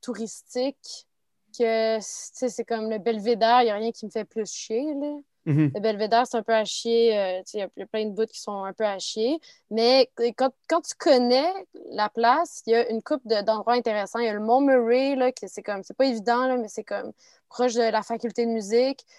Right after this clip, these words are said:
Speaker 1: Puis il y a un autre spot aussi où est-ce qu'on allait boire de la vodka avec mes amis en secondaire cinq. Moi,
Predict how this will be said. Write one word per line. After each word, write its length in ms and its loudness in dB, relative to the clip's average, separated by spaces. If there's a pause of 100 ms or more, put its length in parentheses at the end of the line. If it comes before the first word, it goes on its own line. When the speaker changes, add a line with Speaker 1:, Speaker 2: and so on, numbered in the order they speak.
(200)
Speaker 1:
Puis 80 2
il 60 4
y 20 4
a 20 4
un 60 4
autre 180 6
spot 280 2
aussi 180 0
où 60 6
est-ce 120 4
qu'on 120 0
allait 180 2
boire 160 4
de 60 4
la 80 8
vodka 300 0
avec 100 0
mes 180 -2
amis 180 0
en 60 0
secondaire 400 -4
cinq. 240 -4
Moi, 0 -